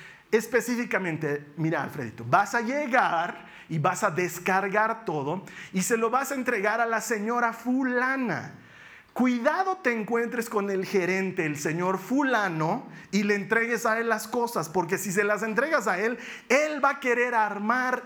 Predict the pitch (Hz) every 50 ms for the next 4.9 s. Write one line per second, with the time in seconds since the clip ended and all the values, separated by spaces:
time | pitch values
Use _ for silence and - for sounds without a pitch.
0 | - - 208 214 214 202 208 214 226 254 269 254 247 233 196 247 233 226 - 233
1 | 233 220 233 233 220 196 - 196 190 202 226 233 214 - 226 202 196 196 196 196
2 | 190 196 190 185 185 180 185 - 247 233 233 - 151 120 110 - - - - -
3 | - - - - 269 269 247 214 156 185 180 175 156 147 156 147 147 135 147 147
4 | 151 143 131 127 131 - - 220 247 262 311 330 311 247 220 214 240 277